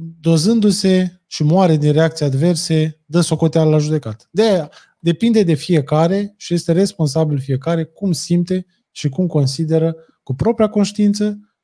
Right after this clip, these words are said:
cu propriul suflet și cu propria persoană, care se va prezenta mai departe la,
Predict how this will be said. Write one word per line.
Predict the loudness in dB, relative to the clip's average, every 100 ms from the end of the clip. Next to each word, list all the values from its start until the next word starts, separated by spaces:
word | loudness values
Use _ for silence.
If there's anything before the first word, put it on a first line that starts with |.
| _
cu | -12
propriul | -2 -2 0 -2
suflet | -2 -2 0 -2 -4 _
și | -20
cu | -8 -4
propria | -2 0 0
persoană, | 0 -2 -4 -4 -8
care | -4 -2 -2
se | -2
va | 0 0 -2 _ _ -2
prezenta | 2 2 2 0
mai | -2 0
departe | 0 -2 -2 -2
la, | -2 -2 -4